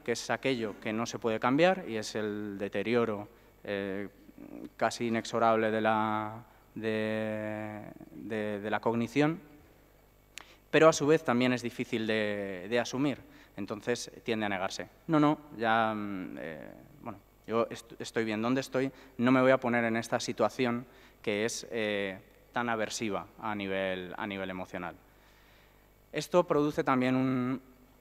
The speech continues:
<clears throat> produce también un, un ciclo que es el de, eh, evitación, es evitar el,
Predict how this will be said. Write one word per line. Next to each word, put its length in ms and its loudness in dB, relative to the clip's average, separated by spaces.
<clears throat> 300 -4
produce 360 -2
también 320 2
un, 540 -4
un 120 -2
ciclo 340 -2
que 60 -6
es 120 -4
el 120 -2
de, 260 2
eh, 880 -2
evitación, 680 -2
es 180 -8
evitar 440 2
el, 540 -2